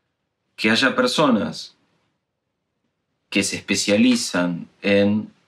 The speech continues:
eh, buscar jerarquizar esos co-, esos conocimientos y, y esas fuentes de conocimiento, es decir, aprendamos de acá, aprendamos críticamente de allá, eh,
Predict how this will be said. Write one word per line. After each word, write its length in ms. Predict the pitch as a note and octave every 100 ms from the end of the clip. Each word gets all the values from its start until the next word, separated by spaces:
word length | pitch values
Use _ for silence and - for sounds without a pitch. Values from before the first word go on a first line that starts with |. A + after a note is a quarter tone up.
| _ _ _ _ _ _ -
eh, 420 | F#2+ F#2+ F#2 F2+ - - _ _ _ -
buscar 340 | F#2+ - B2+
jerarquizar 640 | B2+ A#2+ A2+ - A2+ D3
esos 200 | C#3 -
co-, 280 | - G2 G2
esos 260 | G2+ - F#2+
conocimientos 800 | F#2 F#2 - F#2 F#2+ F2+ F2 -
y, 180 | F2 F2
y 140 | G2+
esas 260 | G2 - -
fuentes 420 | B2 F3+ A#3 A2
de 100 | G2
conocimiento, 640 | F#2+ G2 F#2+ G#2 A2 G#2
es 120 | G2
decir, 160 | G2+ G2
aprendamos 560 | G2 G2 G2+ A2+ A#2+ A2
de 80 |
acá, 460 | G#2+ A#2 A#2+ B2 - _ _ _ _ _ _
aprendamos 600 | - G2+ G#2 A2 A#2+ A#2
críticamente 720 | - B2 A2+ G#2 G#2+ A2+ A2
de 120 | G#2 G2
allá, 520 | - A#2 A2+ A2 - _ _ _ _ -
eh, 480 | G#2 G2+ F#2+ F#2